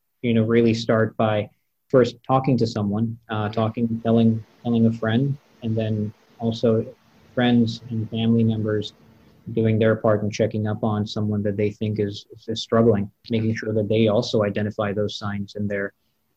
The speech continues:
uh, in their loved one. And, uh, you know, you're struggling with these persistent thoughts of suicide,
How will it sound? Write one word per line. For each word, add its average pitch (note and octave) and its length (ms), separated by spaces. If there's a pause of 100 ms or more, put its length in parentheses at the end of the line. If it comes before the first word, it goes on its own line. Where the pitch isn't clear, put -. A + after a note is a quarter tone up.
(160)
uh, G2 120
in G2+ 140
their G2 160
loved G2 240
one. F#2+ 280
And, G2+ 360
uh, G2+ 220 (800)
you A2+ 180
know, G#2 80
you're G#2 180
struggling A#2 460
with A2 140
these G#2 180
persistent A2+ 580
thoughts G#2+ 300
of A2 80
suicide, A2+ 680